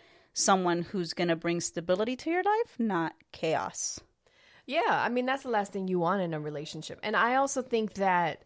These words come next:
Speaker 2: um, it's important to be connected,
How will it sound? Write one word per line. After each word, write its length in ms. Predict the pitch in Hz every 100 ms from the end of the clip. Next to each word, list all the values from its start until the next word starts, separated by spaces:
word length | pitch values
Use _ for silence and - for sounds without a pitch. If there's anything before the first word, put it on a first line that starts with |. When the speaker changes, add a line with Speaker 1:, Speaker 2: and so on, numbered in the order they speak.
| -
Speaker 2:
um, 520 | 175 170 160 156 165 - _ _ - - - _ _ _ _ _ -
it's 180 | 226 233
important 720 | 220 - 247 247 226 233 -
to 680 | - 220 196 190 185 180 160 - _ _ _ 190 175 240
be 180 | 254
connected, 840 | 247 254 233 185 - 202 180 170